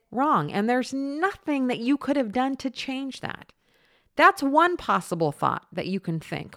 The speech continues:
when you lose at trial. Another possible thought <laughs> that you can think is, "What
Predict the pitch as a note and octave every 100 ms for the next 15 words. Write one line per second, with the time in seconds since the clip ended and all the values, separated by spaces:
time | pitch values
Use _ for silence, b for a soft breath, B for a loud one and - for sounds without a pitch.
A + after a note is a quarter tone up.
0 | - D#3+ E3 D#3+ D#3+ D#3 C#3+ C#3+ - D3+
1 | - - - - - _ b b b b
2 | b b b - C#4 E4+ A#4+ B4+ - A#3
3 | G#3+ G#3 F#3 E3+ - A#2+ D2+ - _ _
4 | F3 G3 G3 G3+ G3 D#3+ - D3 D3 -
5 | B B B B A3 A3 G3+ F#3 - _
6 | _ _ G3 G#3 A#3+ E4 A#4 -